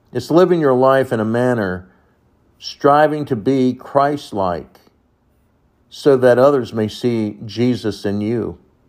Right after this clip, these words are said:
because you may be the only Jesus anyone will ever see. You may really be the only person that is like Christ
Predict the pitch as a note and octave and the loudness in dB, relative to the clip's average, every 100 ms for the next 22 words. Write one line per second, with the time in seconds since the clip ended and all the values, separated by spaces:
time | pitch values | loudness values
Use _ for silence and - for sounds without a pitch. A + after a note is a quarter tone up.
0 | _ _ _ _ _ - B2+ C#3 B2+ B2+ | _ _ _ _ _ -12 0 2 2 0
1 | E3+ D#3+ B2 B2+ A#2 A#2 B2+ C3+ A2+ A#2 | 2 2 4 2 2 0 0 -2 -4 -2
2 | C3 A2 A2+ - B2 B2 B2 B2 B2 B2+ | -2 -2 -8 -4 -4 -2 -2 -2 0 0
3 | A#2+ A#2+ D#3 B2+ G#2 C#3+ F3+ E3+ D3 B2 | -2 -4 -4 -4 -2 -2 -2 -2 -2 -4
4 | A2+ D3+ F3 E3+ B2+ C3+ C3+ A#2+ A2 - | 0 2 4 2 0 -2 -2 -4 -6 -2
5 | C#3+ E3 E3+ E3 - _ E3 D#3 - A#2 | -2 -2 -4 -6 -10 _ -6 -6 -8 -10
6 | G#2+ A2 _ _ _ _ _ _ A#2+ B2 | -10 -12 _ _ _ _ _ _ 2 2
7 | A2+ G2+ A2+ C#3 - - - A#2+ G#2 G2+ | 2 0 2 2 -2 -8 0 2 2 -2
8 | - - | -12 -20